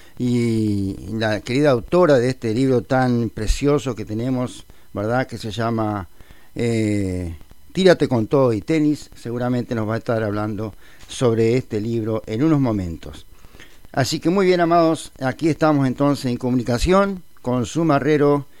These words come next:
y le damos la bienvenida. Buenas noches, Su, bienvenida.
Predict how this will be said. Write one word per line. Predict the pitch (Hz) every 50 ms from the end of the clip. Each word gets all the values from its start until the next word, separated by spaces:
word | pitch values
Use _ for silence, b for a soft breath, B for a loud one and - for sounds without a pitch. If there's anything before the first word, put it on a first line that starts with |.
| - - - - - - -
y | - 131 131 131 131 131 127 123 123 123 120 120
le | 117 131
damos | 151 190 196 196 196 170
la | 165 156
bienvenida. | 143 170 175 160 147 135 127 117 104 95 95 92 90 - - - - - -
Buenas | 120 156 202 202 196
noches, | 202 208 190 - - 156 -
Su, | - 160 156 151 147 135 123
bienvenida. | 127 180 190 190 180 165 156 139 107 95 95 90